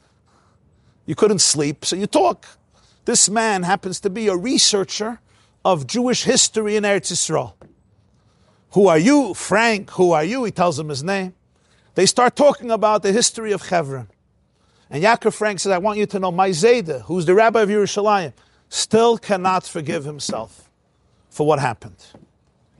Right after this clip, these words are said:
And the man says to him, "I know the whole story, but I just want you to know that this is a crazy, tragic story, what happened in Chevron, and what happened with that boy in particular. But I just want you to know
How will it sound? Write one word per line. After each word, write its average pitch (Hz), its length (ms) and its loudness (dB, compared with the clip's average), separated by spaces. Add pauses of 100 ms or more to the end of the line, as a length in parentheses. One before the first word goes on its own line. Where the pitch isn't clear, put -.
(920)
And 139 120 -2
the 156 80 4
man 226 280 2
says - 340 2
to 190 140 -2
him, 160 340 -4 (400)
"I 180 140 -2
know 220 180 2
the 175 80 0
whole 165 200 -4
story, 120 480 -6 (720)
but 156 100 0
I 185 40 2
just 247 220 0
want 277 180 0
you 254 100 0
to - 180 -2
know 214 420 2 (720)
that 180 120 0
this 254 200 0
is 233 100 0
a 240 60 2
crazy, 240 800 -2
tragic 202 640 -4
story, 143 400 -2
what 123 140 -4
happened 117 300 -6
in 113 60 -12
Chevron, 95 380 -12 (440)
and 160 120 -4
what 175 100 2
happened 220 240 2
with 196 120 2
that 202 260 2
boy 196 180 -2
in 180 80 -4
particular. 160 500 -8 (220)
But 185 100 -2
I 202 40 0
just 285 200 -2
want 269 180 -2
you 254 80 -6
to - 160 -8
know 247 340 -2